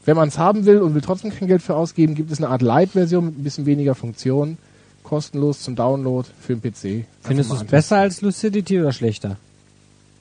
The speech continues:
Speaker 1: Ich finde es viel besser als Lucidity. Lucidity ist ja eher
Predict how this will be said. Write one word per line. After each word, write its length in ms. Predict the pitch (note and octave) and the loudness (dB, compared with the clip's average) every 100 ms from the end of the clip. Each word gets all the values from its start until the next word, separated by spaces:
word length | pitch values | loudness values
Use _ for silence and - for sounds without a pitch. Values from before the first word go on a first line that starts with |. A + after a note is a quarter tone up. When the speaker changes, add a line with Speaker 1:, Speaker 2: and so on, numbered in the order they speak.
| - | -10
Speaker 1:
Ich 120 | - - | -8 -4
finde 180 | E3 | -4
es 120 | C3+ - | -4 -6
viel 320 | - G#3+ F3 | 2 4 6
besser 300 | D#3+ D#3 A#2 | 6 4 -2
als 180 | A2+ - | -4 -8
Lucidity. 520 | A2 A2 G#2+ - F#2+ - _ _ _ _ _ _ _ | -10 -8 -8 -8 -14 -16 _ _ _ _ _ _ _
Lucidity 540 | C3+ - E3 D#3 D3+ D3+ | -6 -2 -2 0 2 2
ist 140 | C#3+ | 4
ja 120 | D3 | 2
eher 320 | C#3+ D#3 D3+ | 4 6 4